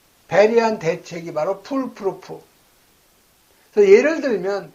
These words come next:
피난 또는 유도 표지가 문자보다는 색과 형태, 사람이 그 뛰어가는 방향 같은 거를 갖다 만들어 해놓는 거죠.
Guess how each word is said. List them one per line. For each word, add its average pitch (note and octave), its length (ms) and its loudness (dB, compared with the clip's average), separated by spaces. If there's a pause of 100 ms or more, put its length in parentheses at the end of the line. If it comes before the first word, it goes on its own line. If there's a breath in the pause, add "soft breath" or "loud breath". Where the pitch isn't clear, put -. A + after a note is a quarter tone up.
(280 soft breath)
피난 D4+ 480 -2
또는 F#3+ 420 -6 (460 soft breath)
유도 C4 560 -4
표지가 G#3 520 -4
문자보다는 G3+ 1040 -2
색과 B3+ 460 -4
형태, G#3+ 460 -8 (240 loud breath)
사람이 C#4 480 0
그 G#3 200 -8
뛰어가는 C4 580 0
방향 A#3 420 -6
같은 G#3+ 300 -6
거를 E3+ 180 -4
갖다 D#3 240 -4
만들어 E3+ 640 -6
해놓는 A#3+ 480 -2
거죠. D3 300 -10